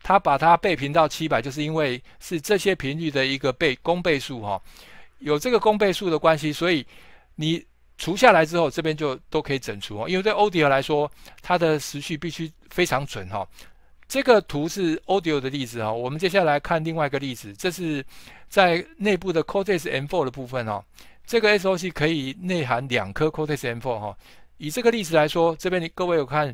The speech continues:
它是把它倍频到七百九十二，七百九十也很奇怪，为什么要倍频到这个数字啊？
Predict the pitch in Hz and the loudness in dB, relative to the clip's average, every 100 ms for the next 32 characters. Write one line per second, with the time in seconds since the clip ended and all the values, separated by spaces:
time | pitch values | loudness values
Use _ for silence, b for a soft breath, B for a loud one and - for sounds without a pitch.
0 | - - 165 180 143 120 147 - 156 135 | -8 -2 -2 -2 -2 0 -2 -2 -4 -2
1 | 135 139 - 151 143 127 110 104 120 113 | -2 -2 -4 -4 -4 -4 -10 -8 -6 -6
2 | 233 208 151 127 180 139 107 - 123 113 | -2 -2 0 -2 -2 -2 -4 -10 -6 0
3 | 143 156 147 143 135 143 127 127 131 135 | 2 0 -4 -4 -2 -4 -2 -2 -2 -4
4 | 120 131 127 117 | -10 -10 -8 -6